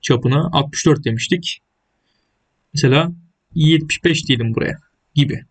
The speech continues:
Mesela buradaki derinliğe girebilirim ben. On beş girebilirim. Şuraya da mesela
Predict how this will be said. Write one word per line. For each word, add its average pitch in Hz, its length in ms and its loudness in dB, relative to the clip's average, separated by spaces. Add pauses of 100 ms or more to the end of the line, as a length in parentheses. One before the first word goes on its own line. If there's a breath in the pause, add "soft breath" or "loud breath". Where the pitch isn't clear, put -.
(460 soft breath)
Mesela 156 200 4
buradaki 151 300 4
derinliğe 151 340 4
girebilirim 120 440 0
ben. 139 120 -4 (1700)
On 151 220 4
beş 120 180 0
girebilirim. 135 680 -2 (1600)
Şuraya 147 340 2
da 117 60 -4
mesela 135 440 0